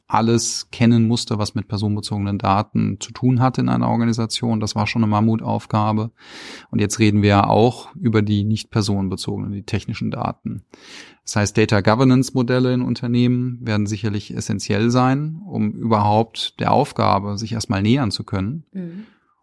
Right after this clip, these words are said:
Speaker 1: Und dann wird man natürlich schauen müssen, was bedeutet das, äh, im Lichte des Katalogs, was die Verordnung hier vorsieht, wie schütze ich meine Betriebs- und Geschäftsgeheimnisse, was fällt wirklich in den jeweiligen Scope,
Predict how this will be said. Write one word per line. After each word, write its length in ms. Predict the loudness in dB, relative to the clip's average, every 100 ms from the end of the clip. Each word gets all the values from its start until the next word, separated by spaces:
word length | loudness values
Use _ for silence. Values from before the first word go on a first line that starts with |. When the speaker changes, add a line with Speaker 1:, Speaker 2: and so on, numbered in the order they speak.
| _ -6
Speaker 1:
Und 220 | -6 2
dann 340 | 4 6 6
wird 160 | 2 2
man 100 | 2
natürlich 380 | 2 0 -4 -2
schauen 320 | 0 2 4
müssen, 500 | 2 0 2 2 0
was 160 | -4 -4
bedeutet 500 | -2 0 0 -2 -2
das, 380 | 0 -2 -6 -6
äh, 160 | -4 0
im 160 | 2
Lichte 260 | 2 0 -2
des 160 | -2
Katalogs, 840 | -4 0 0 2 2 2 0 -4 -4
was 300 | -2 -2 0
die 100 | -2
Verordnung 360 | 0 0 2 0
hier 100 | -2
vorsieht, 800 | 0 2 2 2 0 0 -4 -10 -8
wie 80 |
schütze 260 | -4 -2 -2
ich 60 | 0
meine 180 | 0
Betriebs- 320 | -2 -4 -4 -2
und 60 |
Geschäftsgeheimnisse, 1080 | -2 0 0 -2 2 2 4 2 0 0 0
was 240 | 0 -2 0
fällt 240 | -2 0
wirklich 260 | -2 -2 -2
in 80 | -2
den 100 | 0
jeweiligen 600 | 0 0 -2 -2 -4 -4
Scope, 460 | 0 2 2 -2